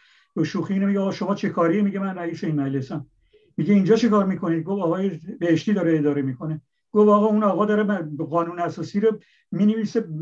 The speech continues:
لباسی برای خودش و شما اینجا نشستی، شما اهل نقی، یعنی شما اهل نقد و، اه، چ-، چرا، چون چرا بکنی؟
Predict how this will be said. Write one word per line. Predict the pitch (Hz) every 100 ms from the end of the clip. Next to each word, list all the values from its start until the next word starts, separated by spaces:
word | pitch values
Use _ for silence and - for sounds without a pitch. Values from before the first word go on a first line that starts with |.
| 165
لباسی | 156 165 160 214 208 226
برای | 175 170 226
خودش | 139 226 196 135 - _ _ _ _ _ _
و | 180
شما | 160 190 226
اینجا | 214 214
نشستی، | 214 - 180 -
شما | - 190
اهل | 214 208 214
نقی، | 208 214 151 147
یعنی | 147 151
شما | 160 165
اهل | 165 165
نقد | 165 151 143
و، | 170 165 _ -
اه، | 143 139 135 - 240 190
چ-، | - - -
چرا، | 156 143 123 _
چون | - 170
چرا | 160 156 147
بکنی؟ | 143 143 151 135